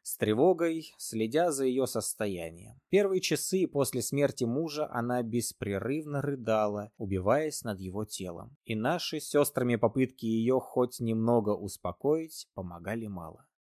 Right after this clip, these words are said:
Потом она замкнулась в себе,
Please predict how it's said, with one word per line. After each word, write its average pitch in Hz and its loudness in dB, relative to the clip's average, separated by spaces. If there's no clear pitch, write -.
Потом 208 0
она 175 0
замкнулась 139 -2
в - -8
себе, 127 0